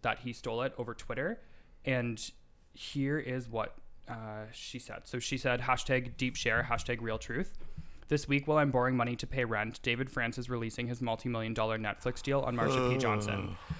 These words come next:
Uh, I'm still lost in the music trying to hashtag pay it no mind and reeling on how this movie came to be and make so much money off of our lives and ideas. David got inspired to make this film from a grant application video that Sasha and I made, sent to Kalamazoo slash, uh,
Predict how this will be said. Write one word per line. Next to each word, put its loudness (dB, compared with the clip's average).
Uh, 8
I'm 2
still 4
lost 8
in 2
the 4
music 4
trying 8
to -2
hashtag 2
pay 4
it 0
no 2
mind 2
and -2
reeling 2
on 4
how 4
this -2
movie 0
came -2
to -4
be -2
and 0
make -2
so -4
much -2
money 0
off -2
of -6
our 2
lives 0
and -4
ideas. -4
David 4
got 4
inspired 2
to -6
make -2
this -4
film -2
from -2
a -2
grant -2
application -2
video 0
that 0
Sasha -2
and 0
I 0
made, 0
sent 0
to 0
Kalamazoo 0
slash, -2
uh, 2